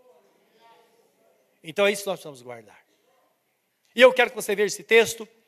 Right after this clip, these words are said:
um dos textos que vamos ler, o, o, o último, que está em, em Romanos capítulo, é um texto bastante conhecido, porque ele começa no versículo trinta e um. Dizendo, "Se Deus é por nós, quem será contra nós?"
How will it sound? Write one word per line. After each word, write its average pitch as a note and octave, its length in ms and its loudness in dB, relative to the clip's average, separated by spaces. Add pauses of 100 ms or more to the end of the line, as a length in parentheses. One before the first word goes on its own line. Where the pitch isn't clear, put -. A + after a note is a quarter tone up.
(120)
um A3+ 100 -6
dos F#3+ 160 -12
textos G#3 220 -4
que - 80 -20
vamos E3 240 -10
ler, A3+ 320 0 (480)
o, E3+ 100 -6
o, D3+ 600 -6
o F#3+ 60 0
último, A3 440 -2 (640)
que F#3+ 80 -6
está A3+ 300 0
em, G3 240 -8
em G3 60 -4
Romanos G3 380 -4
capítulo, A3 440 -10
é A3+ 100 -4
um A3 80 -20
texto B3 180 -8
bastante A3 220 -10
conhecido, G#3+ 360 -10
porque A3 140 -8
ele B3+ 100 -2
começa A3+ 340 -6
no G#3 60 -18
versículo F#3+ 220 -16
trinta F#3 240 -8
e F#3+ 60 -4
um. G3 120 -8 (1500)
Dizendo, A#3+ 180 0
"Se B3+ 140 -10
Deus D4 180 2
é B3+ 60 -4
por B3+ 140 -10
nós, C#4 200 0
quem D4 140 -14
será G#3 200 -8
contra D#3 240 -10
nós?" - 280 -20